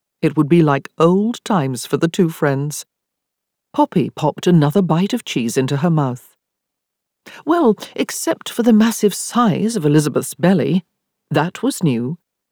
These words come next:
It meant Elizabeth couldn't accompany her on her daily jaunts to the shore, but that was no matter.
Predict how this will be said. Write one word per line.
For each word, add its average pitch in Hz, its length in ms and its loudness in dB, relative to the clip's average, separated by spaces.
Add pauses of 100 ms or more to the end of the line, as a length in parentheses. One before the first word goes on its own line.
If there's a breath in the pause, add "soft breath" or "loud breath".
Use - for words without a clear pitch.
(1040)
It 202 160 6
meant 262 260 4
Elizabeth 190 480 2
couldn't 160 320 2
accompany 156 540 -2
her 131 200 0
on 151 120 4
her 185 160 2
daily 190 380 0
jaunts 135 400 -2
to 151 120 -4
the 180 80 -2
shore, 135 420 -2 (560 loud breath)
but 185 140 2
that 262 300 0
was 135 160 -2
no 131 160 0
matter. 131 400 -4